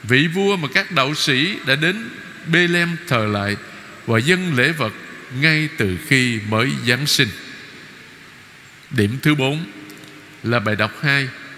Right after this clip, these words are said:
Trích từ thư Thánh Phaolô Tông Đồ gửi tín hữu Epheso, chương ba, câu hai cho đến câu ba a,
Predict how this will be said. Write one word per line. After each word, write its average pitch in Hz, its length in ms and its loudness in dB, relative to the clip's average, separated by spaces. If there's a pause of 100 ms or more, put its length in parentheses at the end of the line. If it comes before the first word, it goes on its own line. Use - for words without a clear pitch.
(1600)
Trích 226 120 4 (160)
từ 139 120 6
thư 175 260 6
Thánh 180 280 0
Phaolô 165 320 2
Tông 165 280 0
Đồ 117 360 2
gửi 120 140 4
tín 180 200 0
hữu 147 300 2
Epheso, 156 680 2 (600)
chương 175 280 2
ba, 170 320 0 (100)
câu 156 180 2
hai 151 200 4
cho 156 140 0
đến 175 160 2 (120)
câu 151 280 2
ba 147 220 2
a, 143 220 0